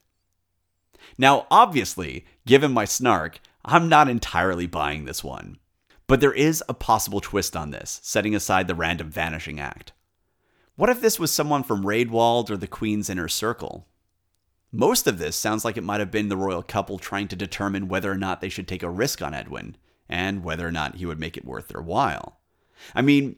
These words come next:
if you take it out of the spiritual context, "What will you give us if we save your life and put you on the throne?" seems like a political question.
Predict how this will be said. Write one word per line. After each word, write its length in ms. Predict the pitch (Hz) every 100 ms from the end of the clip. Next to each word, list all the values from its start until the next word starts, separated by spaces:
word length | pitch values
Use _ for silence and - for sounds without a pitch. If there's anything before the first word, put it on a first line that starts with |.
| _
if 120 | - 131
you 80 |
take 280 | 139 190 220
it 60 | 190
out 120 | 160
of 60 | 139
the 80 |
spiritual 420 | 120 147 127 104 98
context, 960 | - 175 202 - 73 62 - - - - _ _ _ _
"What 260 | - 123 220
will 100 | 220
you 140 | 196
give 300 | 143 110 151
us 320 | 135 80 - -
if 120 | 113 110
we 60 |
save 340 | 107 - 117 107
your 120 | 98
life 260 | 98 98
and 120 | 87 87
put 180 | 117
you 100 | 101
on 120 | 90 78
the 80 |
throne?" 680 | 73 - 139 104 78 64 78 - _ _ _ _
seems 420 | - - 185 180
like 160 | 127 107
a 60 |
political 480 | 90 - 113 113 90
question. 680 | - 131 175 - 65 -